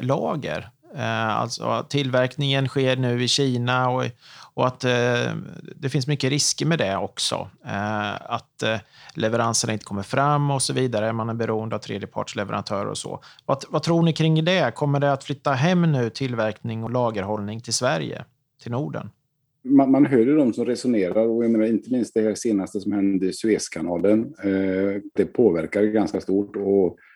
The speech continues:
Speaker 2: och, eh, jag, jag tror, det jag tror är att den, den dagen som flyget, eh,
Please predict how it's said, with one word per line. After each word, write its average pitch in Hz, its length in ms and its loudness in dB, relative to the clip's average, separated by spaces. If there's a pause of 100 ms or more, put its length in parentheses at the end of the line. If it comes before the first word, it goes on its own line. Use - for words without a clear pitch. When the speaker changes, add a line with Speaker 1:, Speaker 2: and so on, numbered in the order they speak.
(360)
Speaker 2:
och, - 460 -2
eh, 95 300 6 (480)
jag, 101 220 2
jag 131 200 4
tror, 135 180 2
det 113 120 0
jag 123 200 2
tror 151 340 2
är 87 100 0
att 87 280 -8
den, 107 360 0
den 110 220 0
dagen 98 360 0
som 101 280 0 (460)
flyget, 110 680 2
eh, 110 540 2